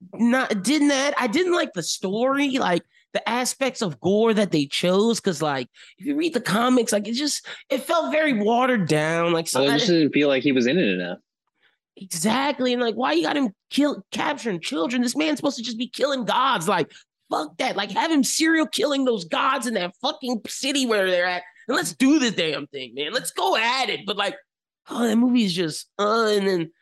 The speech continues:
Speaker 1: it, it, the Taika parts were good. Like, say his, his, his
Speaker 2: I
Speaker 1: comedy.
Speaker 2: mean, like, it's a comedy.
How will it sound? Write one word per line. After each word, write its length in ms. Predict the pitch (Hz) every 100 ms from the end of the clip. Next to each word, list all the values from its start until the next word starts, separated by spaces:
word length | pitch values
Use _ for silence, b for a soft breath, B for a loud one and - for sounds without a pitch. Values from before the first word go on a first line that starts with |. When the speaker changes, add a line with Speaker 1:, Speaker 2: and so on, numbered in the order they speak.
| b b _ -
Speaker 1:
it, 180 | 208 202
it, 160 | 208 _ _ 202
the 120 | 220
Taika 440 | - 262 - 294
parts 300 | 262 247 -
were 100 | 202
good. 340 | 151 190 196 170
Like, 140 | 160
say 160 | - 185
his, 180 | 175 -
his, 220 | 180 -
his 180 | 175 170 -
Speaker 2:
I 20 |
Speaker 1:
comedy. 360 | 160 156 165 165
Speaker 2:
mean, 100 | 160
like, 160 | 147
it's 220 | 127 143
a 40 | 123
comedy. 460 | 143 147 - 90